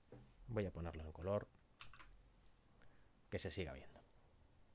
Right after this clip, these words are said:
La G, I, y a la segunda componente la voy a llamar J,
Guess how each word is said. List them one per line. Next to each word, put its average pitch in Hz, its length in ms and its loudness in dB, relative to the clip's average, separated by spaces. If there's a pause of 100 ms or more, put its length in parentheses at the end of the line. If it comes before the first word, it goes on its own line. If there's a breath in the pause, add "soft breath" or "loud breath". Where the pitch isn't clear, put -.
(1400 soft breath)
La 92 160 6
G, 120 320 10 (1200)
I, 156 240 8 (720 soft breath)
y 110 120 10
a 117 80 12
la 127 80 12
segunda 151 340 12
componente 143 480 12
la 147 100 12
voy 95 120 12
a 92 60 10
llamar 101 240 10
J, - 380 4